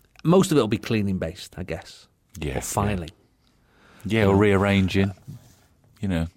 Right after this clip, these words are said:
Speaker 1: Yeah.
Speaker 2: C Ds, D V Ds,
Speaker 1: We had a
Speaker 2: records.
Speaker 1: Oh, yeah, well, you've got all your videos and that, haven't you? From,
Speaker 2: Yeah, I've got
Speaker 1: um,
Speaker 2: them here, yeah, but I've got
Speaker 1: nineteen eighty-seven.
Speaker 2: record collection inside that I could, uh, add to, and I've got to go, "Oh, now the S's have moved into the next drawer along. I've got to move stuff," you know.
Speaker 1: Ooh.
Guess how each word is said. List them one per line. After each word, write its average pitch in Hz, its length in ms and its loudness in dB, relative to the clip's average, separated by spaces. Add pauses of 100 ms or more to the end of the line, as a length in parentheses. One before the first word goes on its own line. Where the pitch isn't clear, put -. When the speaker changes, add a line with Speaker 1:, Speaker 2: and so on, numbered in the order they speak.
(180)
Speaker 1:
Yeah. 98 200 0
Speaker 2:
C 90 100 -2
Ds, 95 120 -2
D 95 160 2
V 90 140 0
Ds, - 60 0
Speaker 1:
We 151 100 4
had - 100 2
a - 60 2
Speaker 2:
records. 196 520 -4 (720)
Speaker 1:
Oh, 120 200 -2
yeah, 143 220 -4
well, 127 100 -2
you've 180 160 0
got 143 80 -2
all 117 100 0
your 104 120 0
videos 147 380 0
and 107 80 -10
that, 90 100 -4
haven't - 160 -8
you? - 80 -4
From, - 180 -10
Speaker 2:
Yeah, 95 100 -6
I've - 80 -16
got 101 160 -4
Speaker 1:
um, 98 60 -2
Speaker 2:
them 101 80 2
here, 101 240 4
yeah, 90 160 2
but 90 120 0
I've 85 80 -2
got 76 140 0
Speaker 1:
nineteen - 20 -2
eighty-seven. - 0 -
Speaker 2:
record 101 320 -2
collection 82 300 -4
inside 90 420 0
that 78 100 -6
I - 40 -8
could, - 200 -10
uh, 82 120 -6 (100)
add 85 280 -4
to, 95 220 0
and 92 80 0
I've 87 60 -6
got 90 100 -4
to 80 60 -8
go, 80 100 -12
"Oh, 95 280 -2
now 90 360 -2 (520)
the 92 140 0
S's 101 300 -2
have 87 120 -4
moved 85 220 0
into 87 200 -4
the 80 200 -4 (100)
next 92 440 -4
drawer 85 340 2
along. 92 360 0
I've 78 100 -18
got 92 100 -4
to 92 60 -4
move 92 260 -2
stuff," 95 340 -6
you 104 80 -4
know. 90 140 -4
Speaker 1:
Ooh. 95 220 -10